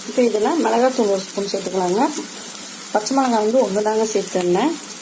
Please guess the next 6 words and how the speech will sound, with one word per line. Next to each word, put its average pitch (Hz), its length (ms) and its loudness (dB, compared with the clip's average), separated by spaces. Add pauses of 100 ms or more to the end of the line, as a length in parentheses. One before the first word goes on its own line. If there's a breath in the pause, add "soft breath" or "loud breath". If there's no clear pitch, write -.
(400)
காரத்துக்கு 220 400 2
ஏற்ற 208 160 0 (120)
சேர்த்துக்கோங்க. 196 500 0 (400)
மிளகாத்தூள் 208 720 0
ஒரு 180 100 -2
ஸ்பூனு, 202 340 -2